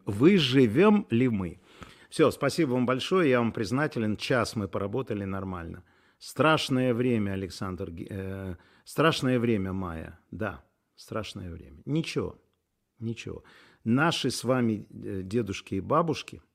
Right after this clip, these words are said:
<clears throat> пережили, Вов, Великую Отечественную войну.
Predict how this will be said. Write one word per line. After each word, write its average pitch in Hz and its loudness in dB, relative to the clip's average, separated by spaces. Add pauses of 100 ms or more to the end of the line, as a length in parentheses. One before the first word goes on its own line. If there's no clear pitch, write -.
(440)
<clears throat> 143 8 (1700)
пережили, 131 2
Вов, 147 2 (240)
Великую 107 -2
Отечественную 92 -6
войну. 90 -10